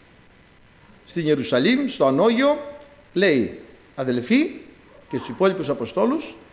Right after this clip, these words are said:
πρέπει να εκλέξουμε έναν Απόστολο να είναι, γιατί ο Ιούδας ήτο συνειρρυθμημένος με μας και έλαβε και αυτός αυτή τη διακονία». Ποια διακονία;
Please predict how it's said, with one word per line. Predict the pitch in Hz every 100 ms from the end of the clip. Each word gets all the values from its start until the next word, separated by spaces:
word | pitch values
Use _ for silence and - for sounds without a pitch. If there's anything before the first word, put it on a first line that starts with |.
| - - -
πρέπει | 185 233 233
να | 190 151 127 - -
εκλέξουμε | 131 - 180 233 - 262 311 - - - _ - - _ _
έναν | 185 202
Απόστολο | 151 147 185 - 233 294 - - - - _ _ _ _ _
να | 151
είναι, | 139 214 262 277
γιατί | 147 156 156 240 131 - - - - -
ο | - 147
Ιούδας | 135 220 247 285 - - - - _ _ _ _ _ _ _ _ _ _ _ _
ήτο | 214 240 - 165
συνειρρυθμημένος | - 214 202 190 170 165 156 196 247 233
με | 220
μας | 247 226 123 - - - - _ _ _ _ -
και | 185
έλαβε | 196 220 220 233
και | 233
αυτός | 156 - 226 220
αυτή | 156 - 240
τη | 226
διακονία». | 208 220 214 233 208 117 - -
Ποια | - 214
διακονία; | 127 113 113 101 87